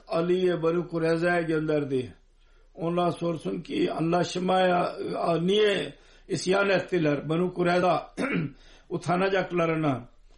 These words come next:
affedileceklerini yahut, e, bir özür ileri süreceklerini Hazret Ali ve onun arkadaşlarına sövdüler. Ve Resulullah sallallahu aleyhi ve sellem ve kendi ailesinin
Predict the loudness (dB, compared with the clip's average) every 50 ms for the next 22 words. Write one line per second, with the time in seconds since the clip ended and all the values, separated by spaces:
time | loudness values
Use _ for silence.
0 | -20 -20 -20 -14 -4 0 0 0 0 2 0 0 0 -2 -6 -6 -2 -2 0 0
1 | 2 0 0 0 -2 -2 -2 -2 -2 0 0 0 0 2 2 2 0 -2 -4 -8
2 | -8 -4 -2 0 0 0 0 0 -2 -2 0 0 0 2 2 0 0 0 0 2
3 | 2 2 2 0 -2 -2 -2 -2 -2 0 -2 -2 -2 -2 -4 -2 0 0 0 0
4 | 0 0 -2 -2 -2 -2 0 2 2 2 2 0 0 0 0 0 0 0 -2 -4
5 | -2 -2 -2 -2 -2 -2 -2 -2 0 0 -2 -4 -2 -2 -2 -2 -2 -2 -2 0
6 | 0 0 0 -2 -6 -18 _ _ _ _ -20 _ _ -20 -20 -20 -20 _ _ _
7 | _ -20 -20 -12 -6 -2 0 0 2 0 0 -2 -2 -4 -2 0 0 2 2 0
8 | 0 0 -2 -2 -2 -2 -2 -2 0 0 -2 -2 -2 -2 -4 -2 0 -2 0 0
9 | 0 0 0 0 0 0 0 0 -2 -2 -2 0 0 -2 -2 -4